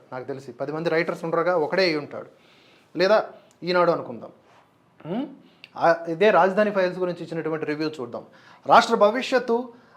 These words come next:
రాజధాని కోసం మూడు పంటలు పండే తమ పంట పొలాలని నిస్వార్థంగా ఇస్తే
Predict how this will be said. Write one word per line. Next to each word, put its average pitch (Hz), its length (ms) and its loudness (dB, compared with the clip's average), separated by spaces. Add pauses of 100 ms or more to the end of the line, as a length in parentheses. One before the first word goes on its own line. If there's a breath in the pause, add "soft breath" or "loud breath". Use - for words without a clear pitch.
రాజధాని 220 460 4
కోసం 208 380 -2
మూడు 202 160 2
పంటలు 208 320 2
పండే 196 280 2
తమ 185 200 2
పంట 185 280 2
పొలాలని 196 400 2
నిస్వార్థంగా 208 600 0
ఇస్తే 180 460 -4